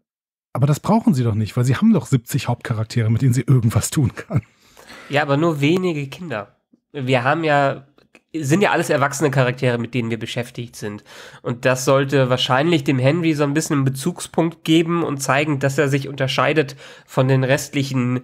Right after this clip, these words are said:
Speaker 2: von der restlichen Jugendgeneration, die da aufwächst. Allerdings muss man fragen, haben diese Idioten keine Aufsichtsperson, die sich mal ein bisschen um die kümmert?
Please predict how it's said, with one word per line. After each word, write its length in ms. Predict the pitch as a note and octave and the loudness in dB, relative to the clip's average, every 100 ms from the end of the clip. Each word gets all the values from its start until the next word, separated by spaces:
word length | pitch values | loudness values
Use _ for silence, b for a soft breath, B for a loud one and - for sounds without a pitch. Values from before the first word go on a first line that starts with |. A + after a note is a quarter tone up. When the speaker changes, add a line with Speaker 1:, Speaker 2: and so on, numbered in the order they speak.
| - | -4
Speaker 2:
von 160 | C#3 | 0
der 100 | B2+ C3 | 2 2
restlichen 420 | C3+ D#3 C3+ A#2+ | 0 -2 -4 0
Jugendgeneration, 960 | C3+ D3 C#3 C3+ B2 A#2+ A#2 - B2 A#2+ | 0 0 0 0 2 2 0 -2 -4 -2
die 100 | A#2+ | -2
da 140 | A#2+ | -2
aufwächst. 640 | - B2+ B2 B2 A2 - - B B B | 2 0 0 -4 -4 -8 -16 B B B
Allerdings 640 | C#3+ C#3+ C#3 D#3 E3 - _ - | 0 0 2 0 -2 -8 _ -10
muss 240 | D#3 C#3 | -6 -2
man 140 | D3 C#3 | 0 0
fragen, 540 | C3+ B2+ C3+ D3+ D#3 B B B B | -2 0 0 -2 -6 B B B B
haben 360 | A#2+ C3 F3+ D#3+ | -6 -2 -2 -2
diese 220 | D3+ C#3+ | -4 -2
Idioten 520 | D3+ B2+ C3+ F#3+ F#3 | -2 0 2 2 0
keine 460 | D3 C#3+ D3 D#3+ C#3+ | -4 -2 0 0 0
Aufsichtsperson, 1000 | A#2+ - - F3+ - - D#3 C#3+ D#3+ F3+ | 0 -4 -8 -10 -8 0 0 2 2 2
die 120 | D3+ | 2
sich 180 | C#3 C#3+ | 0 0
mal 120 | D3+ C3+ | 0 0
ein 140 | B2+ | 0
bisschen 320 | C#3 C#3 E3 | -4 -2 -2
um 140 | D3+ C3+ | -2 -6
die 120 | B2+ | -6
kümmert? 480 | - D#3 F3 F3+ | -2 0 2 0